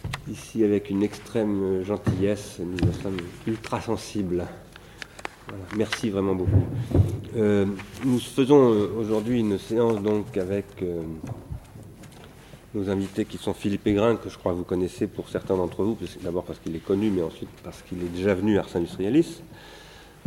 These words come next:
euh, et avec Jérémy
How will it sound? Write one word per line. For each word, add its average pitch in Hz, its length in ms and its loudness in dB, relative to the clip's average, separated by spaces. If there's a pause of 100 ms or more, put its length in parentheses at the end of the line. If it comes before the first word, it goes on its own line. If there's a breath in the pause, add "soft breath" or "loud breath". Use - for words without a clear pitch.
euh, 87 760 0 (460)
et 110 140 4
avec 101 240 2
Jérémy 101 720 2